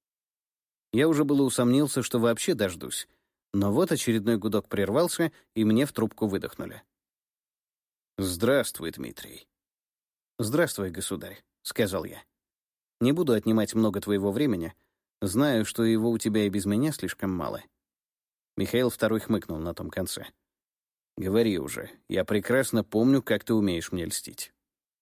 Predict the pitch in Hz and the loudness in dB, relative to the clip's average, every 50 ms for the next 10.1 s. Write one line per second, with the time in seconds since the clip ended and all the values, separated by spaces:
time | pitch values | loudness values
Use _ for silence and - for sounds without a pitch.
0 | _ _ _ _ _ _ _ _ _ _ _ _ _ _ _ - - 104 113 135 | _ _ _ _ _ _ _ _ _ _ _ _ _ _ _ -6 -2 0 2 2
1 | 147 139 131 143 143 117 127 123 107 - 113 110 110 123 131 143 135 - 123 113 | 4 4 4 4 2 2 2 0 2 2 2 2 2 2 2 2 2 2 0 -2
2 | 104 120 120 - - 113 101 113 117 120 143 165 - - - 139 139 120 120 120 | 0 -2 -4 -2 -2 -2 0 2 2 2 2 2 0 0 0 0 0 0 0 -2
3 | 113 110 107 110 110 107 113 120 113 107 104 110 107 - - - 104 101 - 107 | -2 0 0 0 0 2 4 2 2 2 2 0 -2 -2 -4 -2 -4 -2 -2 -2
4 | 98 104 104 95 - 107 98 92 71 57 92 95 95 - _ _ - - 104 98 | -4 -4 -4 -2 -2 -2 0 -2 -4 -6 -8 -10 -12 -16 _ _ -10 -4 -4 -4
5 | 95 87 90 90 - - - 87 - - _ _ _ _ _ _ _ _ _ _ | -2 -4 -4 -6 -8 -8 -10 -12 -14 -16 _ _ _ _ _ _ _ _ _ _
6 | _ _ _ _ _ _ - - 151 165 185 196 202 160 120 110 107 104 98 - | _ _ _ _ _ _ -4 0 2 2 4 2 0 2 2 0 0 0 0 0
7 | 101 95 90 - - - 151 180 180 160 139 139 113 - 113 101 - 135 - 110 | -2 -2 -2 -2 -2 0 2 2 2 4 2 0 0 -2 -4 -2 -2 -2 -2 -4
8 | - - 113 104 - 117 104 98 104 101 120 151 147 117 - - 107 113 135 139 | -2 -2 -2 0 0 0 0 0 0 2 2 4 2 2 2 2 2 4 4 4
9 | 123 117 - 135 - - 151 120 95 98 - - 95 87 92 95 92 - - 82 | 2 2 0 0 0 2 0 2 2 0 -2 -4 -6 -4 -4 -4 -4 -4 -6 -8
10 | 67 | -8